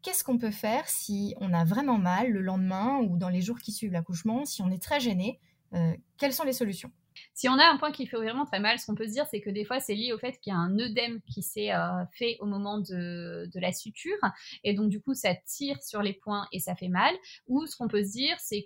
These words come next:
Speaker 2: que, euh, eh ben, euh, des fois, les sutures sont pas, euh, parfaites, hein, même si, euh, les sages-femmes et les gynécos essayent de s'appliquer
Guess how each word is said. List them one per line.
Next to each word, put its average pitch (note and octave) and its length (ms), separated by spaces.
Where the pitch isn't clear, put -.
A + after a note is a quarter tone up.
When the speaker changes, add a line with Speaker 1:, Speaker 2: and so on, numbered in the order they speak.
Speaker 2:
que, A3+ 60
euh, G3 1080
eh F#3+ 120
ben, G3+ 280
euh, E3+ 60
des F3+ 120
fois, - 140
les A3 140
sutures G#3+ 320
sont F#3+ 160
pas, G3 240
euh, - 20
parfaites, G#3 380
hein, A#3 160
même G3 160
si, G#3+ 360
euh, F#3 60
les F3 340
sages-femmes G#3+ 440
et G3+ 40
les F3+ 140
gynécos F#3+ 400
essayent G3+ 240
de F3 100
s'appliquer F#3+ 560